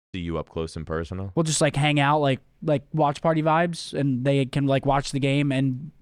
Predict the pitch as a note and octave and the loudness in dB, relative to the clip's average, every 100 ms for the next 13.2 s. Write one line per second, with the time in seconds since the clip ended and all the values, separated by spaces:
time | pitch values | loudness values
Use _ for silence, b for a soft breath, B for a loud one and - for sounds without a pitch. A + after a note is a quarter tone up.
0 | - D#3 C#3+ C3+ B2 - - C#3+ C#3 - | -2 0 2 0 -2 -8 -6 -2 -2 0
1 | D3+ D3+ - b b b b _ _ C3+ | 0 0 -4 b b b b _ _ 0
2 | B2+ B2+ B2 D#3+ D3 D#3 C#3+ C#3 C3+ C3+ | 2 0 0 -2 -2 -2 -2 0 -2 -4
3 | - E3 C#3+ C3 B2+ A#2 B2 A2+ - B2+ | -6 -4 -2 0 -2 -2 -4 -4 -2 -4
4 | B2+ F3 G3 A3 - C3 - - E3+ E3+ | -2 0 2 0 0 -6 -6 -6 0 0
5 | E3+ E3+ F3+ F#3+ C#3 B2 C#3+ D#3+ D#3 C3+ | 2 4 4 2 0 0 0 0 2 2
6 | B2 A#2+ A2+ G#2+ F#2+ C2+ - _ _ _ | 2 0 -2 -4 -6 -10 -14 _ _ _
7 | _ _ _ - D3 D#3 C3+ D3+ D3 D3+ | _ _ _ 2 6 4 4 2 2 2
8 | C3+ B2 C3 B2+ B2+ A#2 A#2+ A#2+ - A#2 | 2 2 2 0 -2 2 2 2 0 2
9 | A#2 A2 A#2+ G#2+ A2+ A2 G#2+ - - A#2+ | 2 2 0 0 0 0 -2 -2 0 0
10 | - A#2+ A2+ G#2 G#2+ A2 - A2 E2+ D#2+ | 0 0 0 0 0 0 -4 -4 -2 0
11 | G#2+ - - G2+ G2+ G#2 - G2+ F#2+ G2 | 0 -2 -2 2 2 2 0 0 2 4
12 | F#2+ - - E2+ - - F#2 F#2+ - - | 2 -4 -10 -10 -10 -2 0 0 -4 -8
13 | F#2 F2+ | -4 -4